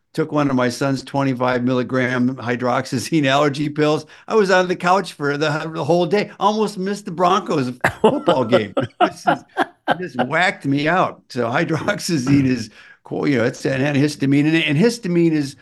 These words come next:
you know, one of those alertness, uh, neurochemicals that, that are important.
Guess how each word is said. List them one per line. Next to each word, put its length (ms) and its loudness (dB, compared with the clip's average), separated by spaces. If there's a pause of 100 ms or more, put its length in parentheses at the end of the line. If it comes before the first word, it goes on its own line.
(160)
you 80 0
know, 100 2
one 180 0
of 100 -2
those 260 0
alertness, 680 -6
uh, 280 -8
neurochemicals 1080 -4
that, 320 -10
that 100 -4
are 100 -2
important. 600 -4